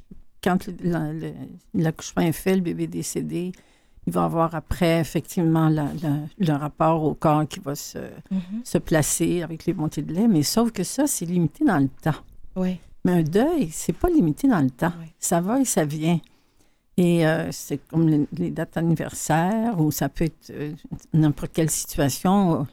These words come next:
Speaker 1: on voit un bébé, ou, ça dure toute la vie, ça.
Speaker 2: Mhm.
Speaker 1: C'est sûr, la souffrance n'est pas intense comme ça à chaque fois. Mais, euh, faut savoir une chose, par contre, que la, toute la psychologie de la maternité s'est beaucoup, beaucoup développée les derniers vingt ans.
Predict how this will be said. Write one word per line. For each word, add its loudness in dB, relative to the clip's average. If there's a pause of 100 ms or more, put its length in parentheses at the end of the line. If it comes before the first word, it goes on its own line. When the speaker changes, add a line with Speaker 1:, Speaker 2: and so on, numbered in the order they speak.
(320)
Speaker 1:
on 4
voit 0
un 2
bébé, -2
ou, -4 (300)
ça 2
dure 0
toute -4
la 2
vie, 2
ça. -6 (100)
Speaker 2:
Mhm. 2
Speaker 1:
C'est 0
sûr, 2
la 6
souffrance 2
n'est -20
pas 2
intense 2
comme -4
ça -4
à -4
chaque -6
fois. -4 (680)
Mais, 6
euh, 4
faut 2
savoir 4
une 4
chose, 4
par 0
contre, 4
que 2
la, 2
toute -4
la 4
psychologie 2
de 2
la 4
maternité 0
s'est -2
beaucoup, -4
beaucoup -4
développée 0
les 2
derniers 2
vingt -6
ans. 4